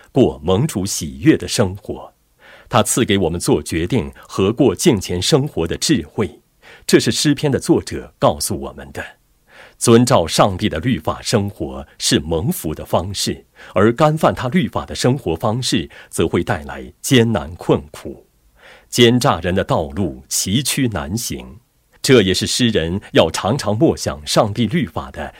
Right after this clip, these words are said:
其中一个原因。但最重要的是，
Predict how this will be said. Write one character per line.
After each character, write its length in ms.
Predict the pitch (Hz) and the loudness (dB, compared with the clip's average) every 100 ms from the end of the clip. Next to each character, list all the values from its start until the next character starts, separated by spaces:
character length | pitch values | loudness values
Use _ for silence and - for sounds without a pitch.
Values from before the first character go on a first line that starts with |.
| - | -10
其 240 | - 90 | -4 -2
中 220 | 92 107 98 | 0 0 0
一 100 | 82 | -4
个 120 | 78 | -4
原 320 | 76 73 73 | -6 -8 -4
因。 280 | 90 95 123 _ _ - - | -2 -2 -4 _ _ -20 -2
但 220 | 127 104 | 2 2
最 220 | - 139 | 2 2
重 260 | 110 160 82 | 4 2 2
要 160 | 92 73 | -2 -4
的 120 | 71 | -8
是， 340 | - 92 67 | -6 -6 -8